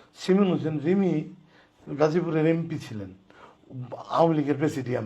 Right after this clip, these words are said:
মেম্বার, উনি তো কোনো দিন বঙ্গবন্ধুরে নিয়ে, শেখ হাসিনারে নিয়ে এরকম ফালতু প্রলাপ বকে নাই। তাইলে ঘটনা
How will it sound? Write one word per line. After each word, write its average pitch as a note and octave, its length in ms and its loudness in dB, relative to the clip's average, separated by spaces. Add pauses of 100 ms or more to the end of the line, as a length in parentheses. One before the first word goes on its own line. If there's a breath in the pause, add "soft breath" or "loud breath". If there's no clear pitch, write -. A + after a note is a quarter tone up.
মেম্বার, F#2 300 -14 (500 soft breath)
উনি F3 240 4
তো E3+ 60 2 (100)
কোনো D#3+ 140 4 (120)
দিন D3+ 120 2 (420 loud breath)
বঙ্গবন্ধুরে D3 680 2
নিয়ে, C3+ 140 -4 (100)
শেখ C3+ 200 -4
হাসিনারে A#2+ 460 -8 (100)
নিয়ে A#2+ 160 -6 (400 loud breath)
এরকম C3 260 -2 (140)
ফালতু B2+ 360 0 (100)
প্রলাপ C3 380 0
বকে A#2 320 -8
নাই। A#2+ 120 -12 (1300)
তাইলে B2 300 0 (1900 soft breath)
ঘটনা D3 300 4